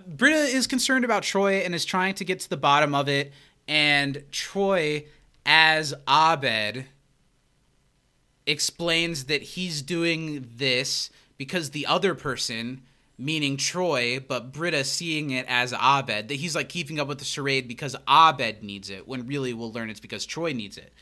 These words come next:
Which kind of gets Britta on board with, okay, if Abed's going through something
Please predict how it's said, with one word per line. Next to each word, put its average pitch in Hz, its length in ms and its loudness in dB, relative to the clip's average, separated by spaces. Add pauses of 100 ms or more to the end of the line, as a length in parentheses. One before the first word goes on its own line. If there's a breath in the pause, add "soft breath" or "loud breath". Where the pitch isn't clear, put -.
(360 soft breath)
Which 185 200 -4
kind 226 180 4
of 208 80 -2
gets 147 140 -4
Britta 190 300 4
on 156 260 0
board 131 380 -4
with, 135 340 -6
okay, 139 520 -2
if 127 180 -8
Abed's 135 400 0
going 185 320 -4
through 147 160 -8
something 113 640 -6